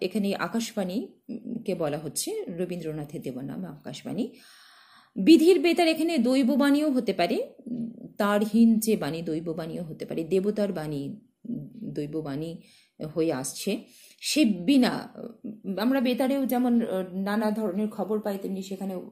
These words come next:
আহ, নানা বাদ্যযন্ত্র শুনতে পাই। সেই সেতারে, সেতার বাজার ভিতর দিয়ে, অর্থাৎ কোনো যন্ত্রের মাধ্যম দিয়ে, কোনো সুরের মাধ্যম দিয়ে, অর্থাৎ এখানে কবি আমাদের সেই বাণীর কথা বলছে, সেই মুক্ত বাণীর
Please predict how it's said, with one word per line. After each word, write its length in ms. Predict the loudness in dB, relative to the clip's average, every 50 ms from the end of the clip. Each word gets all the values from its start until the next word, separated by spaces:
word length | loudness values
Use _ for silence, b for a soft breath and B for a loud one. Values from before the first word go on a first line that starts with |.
| -16
আহ, 280 | -14 -14 -14 -12 -12 -12 -12 -12 -14 -14
নানা 260 | -14 -12 -10 -8 -8 -6
বাদ্যযন্ত্র 680 | -6 -8 -8 -6 -4 -4 -2 -2 -4 -6 -6 -6 -8
শুনতে 320 | -8 -8 -8 -10 -8 -10 -8
পাই। 200 | -6 -6 -6 -6 -8 B B B B B B B B B B B
সেই 240 | B 2 4 4 6
সেতারে, 720 | 4 4 2 2 4 6 6 6 6 6 6 4 4 2 0
সেতার 440 | -4 -2 0 0 2 2 2 2
বাজার 440 | 2 2 4 2 2 2 2 0 0
ভিতর 300 | 2 0 0 2 2 0
দিয়ে, 160 | 0 2 0
অর্থাৎ 260 | 0 0 0 -2 -2 0
কোনো 220 | 2 4 4 4
যন্ত্রের 540 | 4 0 0 2 2 0 2 2 0 2 2
মাধ্যম 380 | 0 0 0 -2 0 0 0
দিয়ে, 240 | 0 0 -2 -6 -8
কোনো 240 | -6 -2 0 0 0
সুরের 380 | 0 -2 -4 -2 0 2 2 2
মাধ্যম 420 | 2 2 0 -2 -4 -6 -6 -8
দিয়ে, 180 | -6 -6 -6 -6
অর্থাৎ 300 | -6 -6 -2 -4 -4 -4 -4 B B B B -6 B
এখানে 320 | 0 2 4 4 2 2 2
কবি 260 | 0 0 2 4 2 2 B B B B B
আমাদের 440 | -14 -8 -4 -2 0 0 2 0 0
সেই 180 | 0 0 -2 -2
বাণীর 440 | 0 -2 0 2 4 6 6 4 4
কথা 220 | 0 -4 -2 -4 -4
বলছে, 440 | -2 -4 -4 -4 -4 -4 -4 -4
সেই 240 | -4 -6 -4 -4 -2
মুক্ত 340 | 0 0 0 0 0 -2 -2
বাণীর 300 | 0 0 -2 -4 -6 -8